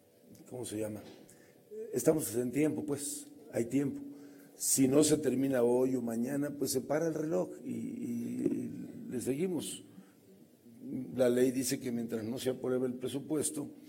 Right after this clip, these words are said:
seguimos operando con el anterior. Entonces, eso no, no para las actividades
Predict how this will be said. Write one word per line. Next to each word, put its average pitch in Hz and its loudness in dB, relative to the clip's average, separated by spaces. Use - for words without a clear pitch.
seguimos 131 2
operando 123 0
con 123 -4
el 120 -2
anterior. 143 0
Entonces, 135 0
eso 139 2
no, 139 0
no 135 -4
para 135 6
las 127 0
actividades 147 0